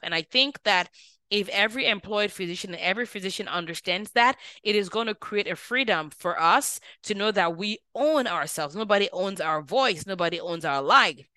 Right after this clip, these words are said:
We can lease, we can sign contracts that are ethical. We're not gonna sign stupid contracts, but we own our life. So I think a lot of times people don't even have examples or know that it's an option for them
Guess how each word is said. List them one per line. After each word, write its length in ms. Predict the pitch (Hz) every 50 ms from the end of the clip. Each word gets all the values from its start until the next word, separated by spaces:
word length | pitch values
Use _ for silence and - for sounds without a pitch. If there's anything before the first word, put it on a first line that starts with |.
| _ _ _ -
We 80 | 180
can 260 | 185 - 190 175 170 170
lease, 240 | 226 311 - -
we 80 | - 208
can 160 | - 190 165
sign 280 | - - 226 214 240 233
contracts 560 | - 254 294 359 339 - 226 175 165 - -
that 140 | 180 170 170
are 220 | 170 170 165 156 175
ethical. 600 | 202 302 - - 277 - 175 160 170 220 285 277
We're 80 | 208 196
not 160 | 208 208 202
gonna 160 | 196 196 170 - - _
sign 300 | - - - 180 175 185
stupid 400 | - - - 302 - - 277 -
contracts, 580 | - 185 160 156 - 135 117 - - - - - - - - - _ _ _ -
but 220 | 190 175 156 143 - _ _ _ -
we 360 | - 156 175 208 220 208 214 _ _ -
own 200 | 185 180 175 175 - -
our 180 | 160 151 143 131
life. 300 | 120 127 - - - -
So 320 | - 277 247 226 220 214 - - - -
I 100 | - 208
think 220 | 214 - 294 320 311
a 60 | 277
lot 160 | 233 220 214
of 80 | 208 196
times 220 | - 202 196 -
people 160 | - 220 214
don't 160 | 208 202 190 190
even 160 | 180 180 165
have 180 | 180 180 170
examples 720 | 160 156 - - 156 160 160 - 170 165 160 160 160 - - _ - - _ -
or 200 | 190 175 170 170
know 260 | 175 170 175 180 190
that 220 | 185 175 170 151 151
it's 160 | 151 - 175
an 80 | 151 -
option 460 | - 151 160 - - - 170 160 151
for 200 | - - 156 135
them 300 | 104 98 - - - 139